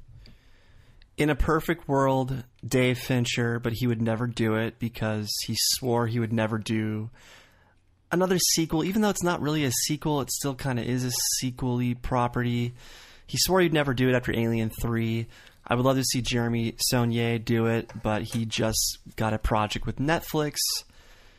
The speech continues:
So we're in kind of a tough spot. I would, I'm curious about, uh, David Robert Mitchell, the It Follows director.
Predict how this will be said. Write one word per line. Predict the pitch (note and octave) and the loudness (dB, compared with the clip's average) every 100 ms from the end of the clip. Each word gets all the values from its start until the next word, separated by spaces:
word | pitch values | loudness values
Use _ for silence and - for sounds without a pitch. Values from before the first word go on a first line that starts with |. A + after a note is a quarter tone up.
| - - - - | -20 -20 -16 -4
So | - D3 | 0 0
we're | D3 F#3 | 2 0
in | A3+ | 0
kind | G#3+ G#3 | 0 2
of | |
a | F3+ | 2
tough | - E3 | 0 0
spot. | - - F3 A#2+ | -2 2 4 6
I | A2+ | 4
would, | A#2 - | 0 -2
I'm | C#3 C#3+ | -2 0
curious | - G3 G3+ D3+ | 0 2 0 0
about, | C#3+ B2+ B2+ - - | 2 2 0 -8 -4
uh, | A#2+ | -2
David | A#2+ C3+ C3+ B2+ | 0 0 2 2
Robert | B2 B2 A#2 | 2 2 2
Mitchell, | A#2 B2+ - C3 | 0 -2 0 0
the | A#2+ G#2 - | -2 -4 -4
It | G#2+ - | -6 -4
Follows | - B2+ B2+ B2 | 0 2 2 0
director. | - A#2+ A#2+ B2 A#2+ A#2 A2+ | -2 0 0 -2 -2 -2 -2